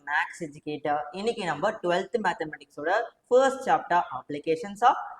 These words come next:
matrices and determinants, ஃபர்ஸ்ட் சாப்டர்ல எக்ஸாம்பிள் சம் ஒன் பாயிண்ட் த்ரீ த்ரீ தான் இந்த வீடியோல நம்ம பார்க்க போறோம்.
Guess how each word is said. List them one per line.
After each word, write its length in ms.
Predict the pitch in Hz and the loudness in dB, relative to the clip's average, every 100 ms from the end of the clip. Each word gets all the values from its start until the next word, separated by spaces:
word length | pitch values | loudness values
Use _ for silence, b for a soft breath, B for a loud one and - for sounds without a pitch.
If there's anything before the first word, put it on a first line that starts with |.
| - | -4
matrices 480 | 170 170 175 170 190 | -2 0 -2 -4 -4
and 160 | 180 160 | -4 -4
determinants, 640 | 156 156 151 196 247 - _ _ _ _ _ | -4 -6 -6 -6 -8 -12 _ _ _ _ _
ஃபர்ஸ்ட் 420 | 226 277 190 - | 4 6 4 0
சாப்டர்ல 560 | 180 160 - 147 139 220 233 - _ _ _ _ | 0 0 -2 -4 2 4 2 -6 _ _ _ _
எக்ஸாம்பிள் 680 | 156 143 151 214 220 214 170 | -6 -6 -2 0 0 -2 -4
சம் 360 | - 160 220 - _ _ _ _ _ _ _ | -2 -4 -4 -12 _ _ _ _ _ _ _
ஒன் 380 | 151 185 214 - | 0 0 0 0
பாயிண்ட் 440 | 170 196 214 - | 0 2 -2 -2
த்ரீ 100 | 175 180 160 | -2 0 -2
த்ரீ 160 | 151 | -4
தான் 160 | 160 226 - - | 0 -2 -4 -12
இந்த 440 | 147 151 156 156 | -10 -8 -4 -4
வீடியோல 380 | 147 143 143 143 | -2 -4 -2 -2
நம்ம 180 | 151 156 | -2 -4
பார்க்க 380 | - 143 143 139 | -2 -2 -2 -6
போறோம். 420 | 131 127 135 139 | -6 -6 -6 -10